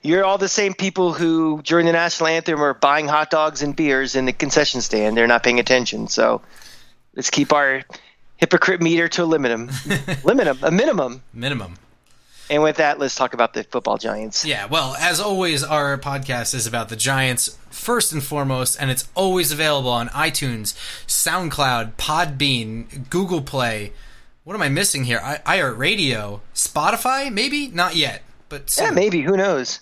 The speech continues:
Speaker 2: Yeah. We're all over the place now. Kind of like an infection.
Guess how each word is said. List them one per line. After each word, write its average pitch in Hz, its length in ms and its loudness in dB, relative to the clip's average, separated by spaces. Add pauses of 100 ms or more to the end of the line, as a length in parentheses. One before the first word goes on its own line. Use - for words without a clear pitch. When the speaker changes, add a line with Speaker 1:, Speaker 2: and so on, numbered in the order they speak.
(240)
Speaker 2:
Yeah. 101 220 -20 (1200)
We're 247 160 2
all 240 140 2
over 202 160 -2
the 151 60 -6
place 127 320 -2
now. 95 300 -10 (140)
Kind 208 180 -2
of 180 80 -4
like 151 300 0 (600)
an 135 120 -6
infection. - 640 -4